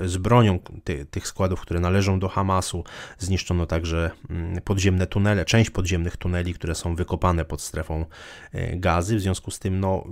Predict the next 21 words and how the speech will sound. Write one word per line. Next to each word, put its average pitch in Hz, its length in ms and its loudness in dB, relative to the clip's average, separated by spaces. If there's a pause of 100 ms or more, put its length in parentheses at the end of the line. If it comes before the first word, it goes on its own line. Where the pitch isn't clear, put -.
(180)
wydaje 98 520 2
się, - 160 -2
że 87 80 2 (240)
teraz 87 380 4 (460)
Hamas 90 420 2
stara 85 320 0
się, 85 280 -4 (140)
e, 95 120 -6
przede 92 320 -2
wszystkim, - 520 -6 (200)
e, 82 160 -4
od-, 92 220 -4
odbudować 98 600 4
swoje, 82 400 -4 (460)
e, 80 80 -2
swoje 92 280 0
możliwości 90 560 2
logistyczne, 101 640 4
że 76 80 -2
tak 78 180 -6
to, 82 260 -6